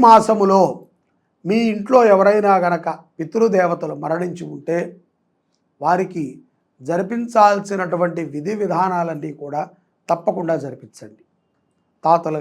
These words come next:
కానీ ముత్తాతలు కానీ కుటుంబంలో ఎవరైనా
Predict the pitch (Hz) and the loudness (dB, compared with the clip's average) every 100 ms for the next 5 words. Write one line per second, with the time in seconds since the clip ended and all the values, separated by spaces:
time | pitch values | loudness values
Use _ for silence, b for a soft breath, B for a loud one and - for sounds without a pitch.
0 | 147 147 151 151 147 - 175 175 151 143 | -6 -8 -10 -12 -6 2 2 2 -8 -8
1 | 147 147 156 _ _ _ - 147 240 247 | -12 -12 -16 _ _ _ -16 -6 -2 0
2 | 247 233 214 175 185 196 196 | 0 2 0 2 0 2 4